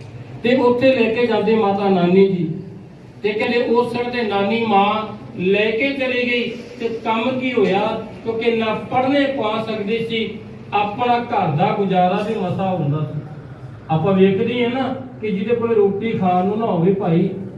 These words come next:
ਤੇ ਉਹਦੇ ਕੋਲੇ ਅੱਗੇ ਪੜ੍ਹਾਈ ਵਾਸਤੇ ਕਿੱਥੋਂ ਪੈਸੇ ਨਿਕਲ ਆਉਣਗੇ? ਜਿਹਦੇ ਦੋ ਵਕਤ ਦੀ ਰੋਟੀ ਨਾ ਜੁੜਦੀ ਹੋਵੇ, ਉਹਦੀ ਪੜ੍ਹਾਈ ਵਾਸਤੇ ਕਿੱਥੋਂ ਪੈਸੇ ਨਿਕਲ?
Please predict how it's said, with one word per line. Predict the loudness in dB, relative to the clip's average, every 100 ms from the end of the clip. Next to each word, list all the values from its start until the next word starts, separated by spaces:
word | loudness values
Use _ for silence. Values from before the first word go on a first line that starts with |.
| -12 0
ਤੇ | 2
ਉਹਦੇ | 4 4
ਕੋਲੇ | 4 4 6 4 0 -8 -6 -2
ਅੱਗੇ | 0 0
ਪੜ੍ਹਾਈ | 0 2 2
ਵਾਸਤੇ | 2 0 0 0
ਕਿੱਥੋਂ | 0 0 -2
ਪੈਸੇ | 0 -2
ਨਿਕਲ | -2 -2 0 2
ਆਉਣਗੇ? | 0 -2 -4 -6 -8 -6
ਜਿਹਦੇ | 0 2
ਦੋ | 4 6 6
ਵਕਤ | 4 0 -4
ਦੀ | -4
ਰੋਟੀ | -2 -2 -2 0
ਨਾ | 0
ਜੁੜਦੀ | 0 -2 0 2
ਹੋਵੇ, | 6 6 4 0 -6 -4
ਉਹਦੀ | -2 -2
ਪੜ੍ਹਾਈ | -2 -2 0 0
ਵਾਸਤੇ | 0 -2 -4
ਕਿੱਥੋਂ | -4 -2 -2
ਪੈਸੇ | 0 0 2
ਨਿਕਲ? | 0 0